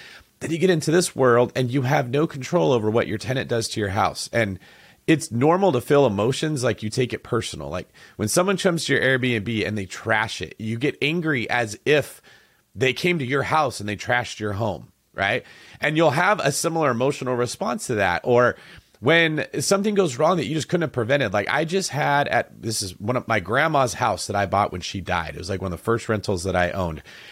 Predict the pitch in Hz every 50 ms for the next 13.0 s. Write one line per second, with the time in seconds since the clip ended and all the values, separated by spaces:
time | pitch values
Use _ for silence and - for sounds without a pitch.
0 | - - - _ _ _ _ _ - 113 85 107 131 160 190 190 156 - - -
1 | - 147 139 127 104 98 107 104 101 95 90 - - 123 120 113 117 113 104 95
2 | 90 95 85 - - 113 110 104 - 95 92 95 95 95 90 90 87 80 85 85
3 | 87 85 80 - - - 104 90 82 78 82 - - - - - _ - 85 92
4 | 113 127 117 - - - - - - 175 156 117 101 98 92 - - - 113 113
5 | 107 104 101 - - - 110 110 123 117 131 113 - - - 165 156 131 - -
6 | 131 127 120 113 98 98 92 - 104 95 90 - - 90 90 90 87 87 87 -
7 | 90 87 85 85 85 82 80 - 87 85 80 80 - - - - - _ _ -
8 | 120 113 104 95 92 82 - 101 123 110 - - 170 185 180 - - - - 147
9 | 135 117 110 120 120 101 85 90 87 101 98 - 120 107 - 92 78 87 101 107
10 | 110 107 107 90 85 - - - 110 95 85 80 78 - - 110 117 127 123 107
11 | 127 113 104 87 87 92 90 80 - 87 82 80 82 87 76 69 - - - 82
12 | 90 92 - _ _ - - - - - - - - - 160 147 139 131 - -